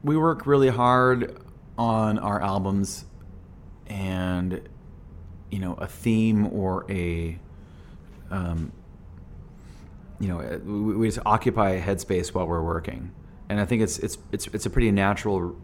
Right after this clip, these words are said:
response to, you know, we feel like we've accomplished something. And when we start doing something new, we're really aware of what we just did, 'cause, like, we feel like,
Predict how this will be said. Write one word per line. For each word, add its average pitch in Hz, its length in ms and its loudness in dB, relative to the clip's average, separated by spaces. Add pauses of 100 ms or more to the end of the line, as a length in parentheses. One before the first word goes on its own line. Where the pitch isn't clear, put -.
(920)
response 104 680 -2
to, 90 440 -2 (760)
you 110 80 -2
know, 85 180 -4 (800)
we 113 100 0
feel 143 140 2
like 120 120 4
we've 95 140 -2
accomplished 90 460 -4
something. 92 400 -4 (420)
And 92 400 -4
when 98 160 -4
we 92 140 -4 (180)
start 101 260 -2
doing 92 180 -4
something 85 280 -8
new, 117 440 4 (1200)
we're 113 160 4
really 110 300 4 (220)
aware 110 440 4
of 92 80 2
what 98 120 2
we 92 120 -2
just 98 260 -4
did, 95 260 0
'cause, 92 160 -4
like, 90 180 -2
we 95 100 0
feel 95 180 0
like, 90 160 0